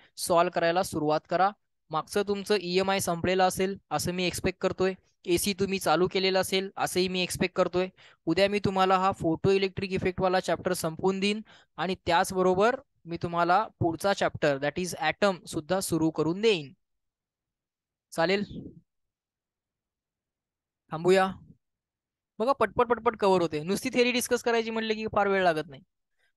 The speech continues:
पट, पट, पट, पट ते formula discuss करूयात. क्वेश्चन solve करायला सुरुवात करा. जास्तीत जास्त questions मधनं जावा.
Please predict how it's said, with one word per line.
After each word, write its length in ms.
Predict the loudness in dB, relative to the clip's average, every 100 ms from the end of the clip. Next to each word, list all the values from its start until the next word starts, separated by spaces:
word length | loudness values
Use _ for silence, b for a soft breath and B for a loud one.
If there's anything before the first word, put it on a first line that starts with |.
| -6
पट, 120 | -6 -2
पट, 140 | -4 -2
पट, 200 | -4 -2
पट 180 | -4 -2
ते 80 | -2
formula 400 | 0 -2 0 0
discuss 360 | -2 -4 -4
करूयात. 280 | 0 0 0 -2
क्वेश्चन 540 | _ _ _ -2 0 0
solve 340 | 2 2 2
करायला 160 | 0 0
सुरुवात 300 | -2 -2 -4 -6
करा. 140 | -16 -16 _
जास्तीत 260 | -6 -6 -6
जास्त 220 | -4 -4 -4
questions 460 | -2 -2 -4 -4
मधनं 200 | -4 0
जावा. 280 | 4 4